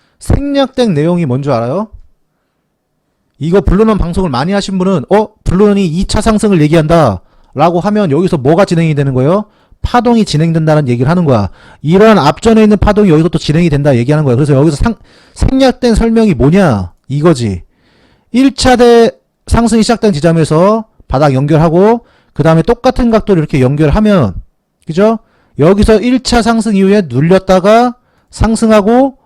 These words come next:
보통은 이렇게 설명을 하죠, 블루넌은. 근데 여기서 다이렉트 가는 놈도 있고 눌렸다 가는 놈도 있기 때문에 블루넌을 보통 이삼십 프로 구간에선 매도를 한다.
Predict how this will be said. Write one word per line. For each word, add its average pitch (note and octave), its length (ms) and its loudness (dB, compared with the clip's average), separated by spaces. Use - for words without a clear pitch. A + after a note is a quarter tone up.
보통은 B3 360 0
이렇게 G#3 260 0
설명을 G#3 340 2
하죠, F#3+ 140 0
블루넌은. D3+ 760 -2
근데 A3 400 2
여기서 G#3+ 460 2
다이렉트 A#3 540 0
가는 G3+ 240 0
놈도 G3+ 220 2
있고 D3+ 600 0
눌렸다 A3 500 2
가는 F#3 240 2
놈도 G3 160 2
있기 D3+ 200 -2
때문에 F#3 280 0
블루넌을 F#3 380 2
보통 A#3 420 0
이삼십 G#3+ 520 0
프로 G#3+ 160 2
구간에선 D#3+ 420 0
매도를 C#3 260 0
한다. D#3 420 -2